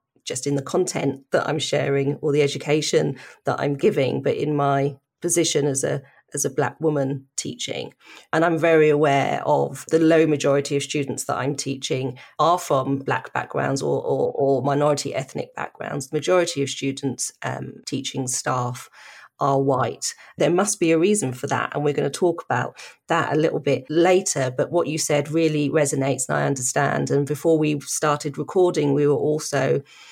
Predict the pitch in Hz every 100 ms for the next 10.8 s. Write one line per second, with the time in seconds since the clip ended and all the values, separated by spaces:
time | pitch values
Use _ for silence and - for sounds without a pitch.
0 | - - - 180 185 175 160 - 165 156
1 | 151 156 - 160 160 160 - 220 311 143
2 | - - - 135 139 143 - _ - 175
3 | 170 160 175 - 170 160 160 160 156 156
4 | - 160 151 - - 160 156 156 156 156
5 | 143 - 165 147 - 170 - - - 139
6 | 135 131 135 - - - - 214 214 147
7 | 139 - 151 143 - 147 131 156 143 -
8 | 139 156 - 143 139 143 143 135 139 139
9 | 143 139 139 135 - 160 147 139 135 139
10 | 139 143 139 139 - 151 139 139